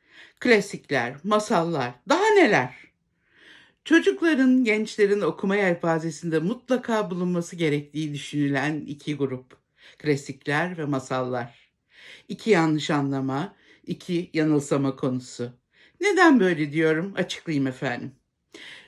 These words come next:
Çocuklarının, öğrencilerinin edebiyat kitapları ile buluşmasını önemseyen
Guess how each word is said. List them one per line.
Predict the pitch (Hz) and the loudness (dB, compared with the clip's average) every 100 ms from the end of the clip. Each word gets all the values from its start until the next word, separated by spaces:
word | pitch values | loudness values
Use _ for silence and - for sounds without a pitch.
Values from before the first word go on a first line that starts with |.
| _ | _
Çocuklarının, | - 339 381 392 381 349 330 311 339 - | 2 4 4 4 4 6 6 6 2 2
öğrencilerinin | 208 220 214 214 196 196 185 175 175 196 - | 4 6 4 2 0 2 2 0 0 -2 -4
edebiyat | 175 220 240 311 320 | 2 2 2 0 -4
kitapları | - 294 - 240 226 | -2 -2 0 -2 0
ile | 208 185 | -2 -2
buluşmasını | 185 185 - 170 - 180 | -4 -6 -6 -8 -6 -6
önemseyen | - 160 160 151 - 156 135 147 | -2 2 2 0 -2 -2 -2 -4